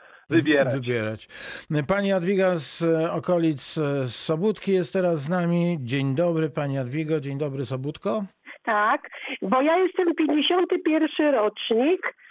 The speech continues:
Speaker 3: i chciałam zgłosić te, wysłać to zgłoszenie. No, ale piszę, nie mogę przejść do końca. Jak napiszę, to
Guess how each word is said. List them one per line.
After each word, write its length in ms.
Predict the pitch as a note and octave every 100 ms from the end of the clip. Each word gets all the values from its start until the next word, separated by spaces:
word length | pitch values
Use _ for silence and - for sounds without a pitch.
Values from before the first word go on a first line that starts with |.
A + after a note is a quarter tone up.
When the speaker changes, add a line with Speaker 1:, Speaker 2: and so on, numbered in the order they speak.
| - -
Speaker 3:
i 100 | -
chciałam 560 | C4 - E4+ F#4 F4+ C4+
zgłosić 680 | G#3+ C#4 F4 E4 - D#4+ D#4 -
te, 180 | D#4 D4
wysłać 480 | C4+ E4 D#4+ D#4 -
to 120 | D#4
zgłoszenie. 800 | A#3+ A3+ C#4+ - A#3 F#3 F3+ E3+ F3 - - - - - - -
No, 300 | D4+ C4 A#3+ A3+ - -
ale 300 | B3+ C#4 D4
piszę, 500 | D4 - G4 - D4+
nie 120 | D4
mogę 280 | D4+ D4+ D#4
przejść 320 | D4+ E4+ C#4+
do 140 | D4+ C#4
końca. 320 | D#4 F4+ E4+
Jak 100 | D#4+
napiszę, 560 | D4 C#4 C4+ E4+ E4+ E4+
to 100 | E4